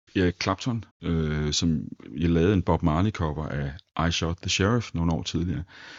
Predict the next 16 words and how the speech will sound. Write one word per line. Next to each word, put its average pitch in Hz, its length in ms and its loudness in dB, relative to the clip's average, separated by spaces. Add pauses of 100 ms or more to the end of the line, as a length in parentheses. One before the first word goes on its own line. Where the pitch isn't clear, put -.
(200)
som 90 340 4 (260)
sådan 113 200 6
set 104 220 2
var 87 60 0
det, 95 140 2
der, 98 140 2
der, 87 160 0 (260)
der 85 80 2
gjorde, 85 500 2 (140)
øh, 78 140 0
poppublikummet 92 720 2
op-, - 200 -4
opmærksom 101 460 2
på 80 80 -6
Bob 67 180 -4
Marley. 65 280 -2